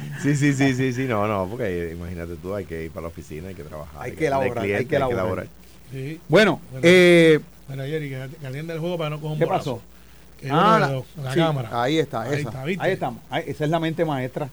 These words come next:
Speaker 3: Bueno, aquí hacemos de todo.
Speaker 2: Ajá.
Speaker 3: Es que usted nos puede ver por la internet, nos puede escuchar por noventa y cuatro punto tres F M, donde lo escucho yo, o se puede ir bien tradicional por el seis treinta, que es el original, norte dos ochenta M, sur nueve diez A M y oeste siete sesenta M.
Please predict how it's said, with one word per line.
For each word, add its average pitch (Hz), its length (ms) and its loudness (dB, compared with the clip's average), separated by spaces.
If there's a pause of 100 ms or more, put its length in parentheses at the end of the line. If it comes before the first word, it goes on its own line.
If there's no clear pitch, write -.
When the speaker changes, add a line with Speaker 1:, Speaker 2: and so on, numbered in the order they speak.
(140)
Speaker 3:
Bueno, 123 160 -12
aquí 160 120 -10
hacemos 165 240 -6
de 214 300 4
todo. 143 100 4
Speaker 2:
Ajá. 120 260 0
Speaker 3:
Es 135 80 -8
que 175 60 -2
usted 196 160 -2
nos 190 120 -2
puede 180 200 0
ver 185 160 -2
por 151 160 -4
la 143 80 -2
internet, 139 320 -4
nos 190 100 -4
puede 156 220 -4
escuchar 156 320 -6
por 147 120 -2
noventa 135 300 -2
y 127 40 -6
cuatro 143 280 -6
punto 143 340 -8
tres 202 220 -4
F 180 260 -4
M, 208 220 -8 (320)
donde 135 180 -4
lo 127 40 -6
escucho 165 320 -6
yo, 240 180 4
o 226 300 4 (260)
se 156 160 -8
puede 160 220 -2
ir 180 100 -6
bien 185 340 -4
tradicional 165 640 -4 (300)
por 147 140 -10
el 135 100 -10
seis 156 240 -6
treinta, 180 500 -6 (140)
que 131 80 -14
es 131 60 -6
el 135 80 -6
original, 165 680 -4
norte 190 300 -4
dos 175 240 -2
ochenta 165 500 -4
M, 170 220 -4
sur 196 220 -2
nueve 175 320 0
diez 175 180 0
A 175 160 -2
M 180 240 -4
y 156 80 -6
oeste 170 340 -2
siete 170 280 -4
sesenta 135 400 -6
M. 110 100 -14